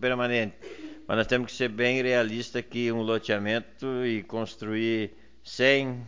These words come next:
cento e cinquenta casas não é do dia pra noite. Então, isso é um projeto pra ano, né? Anos,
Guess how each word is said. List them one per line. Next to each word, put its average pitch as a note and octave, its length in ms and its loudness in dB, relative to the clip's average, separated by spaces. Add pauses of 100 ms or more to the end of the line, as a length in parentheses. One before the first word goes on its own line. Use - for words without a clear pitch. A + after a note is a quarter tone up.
(100)
cento B2 400 2
e A2+ 40 -4
cinquenta A#2 540 0
casas A#2+ 540 2 (420)
não A#2+ 260 2
é A#2 400 2 (440)
do D3 120 -2
dia B2 240 2
pra C3+ 160 0
noite. C3+ 540 -4 (920)
Então, A2+ 280 2
isso A2+ 320 -4
é G#2+ 260 2
um G#2 200 -4 (160)
projeto G#2 400 2
pra G#2 260 2
ano, A#2 460 4
né? A2+ 340 2
Anos, A#2 800 -2